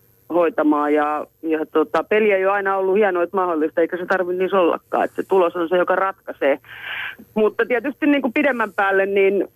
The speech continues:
niin kyllähän se vähän niinku mietityttää, että, että mikä se suunta sitten niinku loppujen lopuksi on,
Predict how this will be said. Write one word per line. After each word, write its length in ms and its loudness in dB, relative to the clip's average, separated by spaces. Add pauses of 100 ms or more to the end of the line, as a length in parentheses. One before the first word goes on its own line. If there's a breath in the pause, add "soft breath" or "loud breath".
niin 200 2
kyllähän 240 2
se 100 0
vähän 180 2
niinku 180 0
mietityttää, 680 0
että, 280 -4 (360 loud breath)
että 260 2
mikä 260 2
se 240 2 (280)
suunta 360 4
sitten 320 -2
niinku 220 4
loppujen 320 2
lopuksi 320 -2
on, 320 2